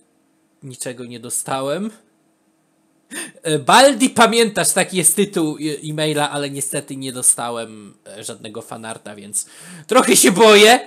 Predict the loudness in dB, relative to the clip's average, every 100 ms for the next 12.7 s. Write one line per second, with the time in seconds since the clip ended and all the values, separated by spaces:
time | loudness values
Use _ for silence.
0 | -16 _ _ _ _ -20 _ _ _ _
1 | _ _ -20 -20 -18 -8 -6 -4 -4 -2
2 | -2 -2 -4 -4 -6 -6 -8 -8 -10 -10
3 | -10 -10 -8 -8 -10 _ _ _ _ -20
4 | _ _ _ _ _ _ _ -10 -4 0
5 | 2 0 -2 -6 -6 -8 -10 -10 -12 -14
6 | -14 -14 -18 -14 -10 -10 -10 -12 -16 _
7 | _ _ _ _ _ _ _ -8 -4 -2
8 | -2 -2 -2 -4 -6 -8 -6 -6 -8 -10
9 | -12 -12 -12 -10 -10 -12 -12 -12 -14 -14
10 | -14 -14 -12 -10 -10 -12 -16 -10 -10 -10
11 | -16 -16 -16 -12 -12 -14 -14 -16 -16 -18
12 | -16 -18 -20 -20 -20 -20 _